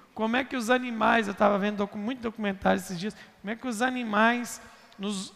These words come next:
nos ambientes mais hostis do mundo conseguem sobreviver? Juntos. Juntos.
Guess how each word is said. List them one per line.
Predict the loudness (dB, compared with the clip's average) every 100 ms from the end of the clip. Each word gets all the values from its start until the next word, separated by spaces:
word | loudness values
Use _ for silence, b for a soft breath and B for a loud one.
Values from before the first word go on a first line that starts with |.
| -10
nos | -6 -4 0
ambientes | 0 2 2 0 -2 -8
mais | 2 2 2 0
hostis | 0 -2 -6 -4 -2 -4
do | -6 -8
mundo | -4 -4 -6 -8 -12 -16 _ _ _ _ _
conseguem | -6 -4 -2 0 0 -2
sobreviver? | -6 -4 -2 -2 -4 -8 -10 -12 _ _ _ _ _ _
Juntos. | -8 -6 -6 -8 -18 -18 _ _ _ _ _ _ _ _ _ _ _ _ _ _ _ _ _ _ _ -10
Juntos. | -6 -6 -8 -18 -18